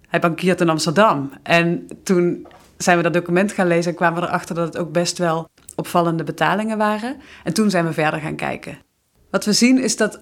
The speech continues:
Abramovic dus in elf maanden tijd ruim één komma drie miljard dollar heen en weer stuurt via verschillende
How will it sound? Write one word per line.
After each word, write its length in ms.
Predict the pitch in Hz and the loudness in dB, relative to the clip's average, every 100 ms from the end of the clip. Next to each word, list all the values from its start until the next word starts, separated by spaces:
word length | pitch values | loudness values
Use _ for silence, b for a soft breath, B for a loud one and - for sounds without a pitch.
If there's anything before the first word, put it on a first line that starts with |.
| - | -8
Abramovic 680 | - 196 202 208 208 208 - | -2 0 2 2 0 -4 -2
dus 340 | 196 180 - - _ | -2 -2 -6 -12 _
in 320 | - 196 185 - | -2 0 0 0
elf 300 | 208 233 233 | 2 2 0
maanden 340 | 214 196 185 | 0 0 -2
tijd 460 | - 190 220 214 - _ - | 0 0 0 -4 -10 _ -6
ruim 280 | 175 196 190 | 0 0 0
één 220 | 233 233 | 0 0
komma 280 | 226 202 190 | 2 0 0
drie 240 | 185 226 | 0 0
miljard 360 | 240 208 196 185 | 0 2 0 2
dollar 560 | 190 185 160 - - - | 0 2 0 -2 -12 -12
heen 300 | - 151 208 | -6 0 2
en 100 | 196 | 4
weer 220 | 180 202 | 2 0
stuurt 580 | 226 - 233 240 - - - | 0 -2 0 0 -6 -14 -12
via 260 | 185 196 | 0 0
verschillende 600 | 190 - 226 220 214 196 | 0 -2 0 0 0 -2